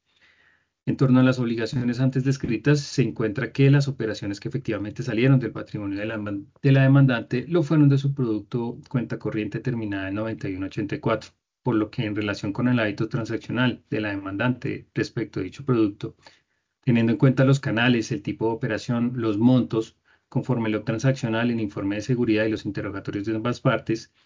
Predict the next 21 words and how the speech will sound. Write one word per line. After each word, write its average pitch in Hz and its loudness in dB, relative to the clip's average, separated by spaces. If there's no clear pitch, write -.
la 143 6
demandante 147 8
no 135 6
realizaba 127 -2
operaciones 107 -8
similares 110 2
a 127 0
las 117 -4
reclamadas 110 -4
por - -2
sumas 107 -6
superiores 104 -4
a 120 0
nueve 113 -4
millones 107 -4
trescientos 107 -6
treinta 120 -4
y 113 -4
dos 104 -2
mil 95 -2
pesos. - -2